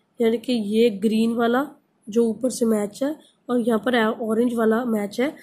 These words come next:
तो अब आपको कैसे पकड़ना है? तो आपको इस तरीके से पढ़ना है, पकड़ना है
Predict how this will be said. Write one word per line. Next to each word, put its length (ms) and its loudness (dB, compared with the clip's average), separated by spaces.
तो 120 4
अब 60 2
आपको 300 0
कैसे 340 -2
पकड़ना 360 -6
है? 180 -16
तो 60 2
आपको 280 -2
इस 200 -4
तरीके 300 0
से 80 0
पढ़ना 300 0
है, 180 -6
पकड़ना 380 0
है 360 -2